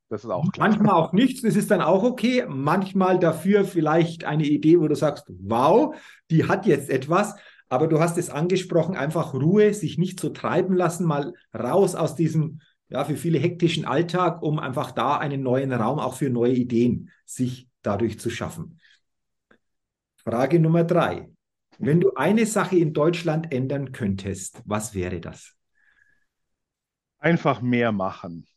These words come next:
Speaker 1: Also mehr machen. Ich glaub, wir haben alles, was man braucht als, äh,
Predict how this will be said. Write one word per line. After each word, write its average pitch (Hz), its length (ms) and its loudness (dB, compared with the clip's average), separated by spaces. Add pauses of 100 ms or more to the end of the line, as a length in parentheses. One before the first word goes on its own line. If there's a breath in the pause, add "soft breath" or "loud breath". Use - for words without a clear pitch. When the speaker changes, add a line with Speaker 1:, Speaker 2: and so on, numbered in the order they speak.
(220)
Speaker 1:
Also 123 220 -2
mehr 165 320 2
machen. 147 340 0
Ich 127 120 -6
glaub, 139 240 -2
wir 131 80 -4
haben 151 240 -6
alles, 156 640 -2 (220)
was 131 200 -6
man 120 240 -4
braucht 131 640 0
als, 135 420 -6
äh, 127 360 -2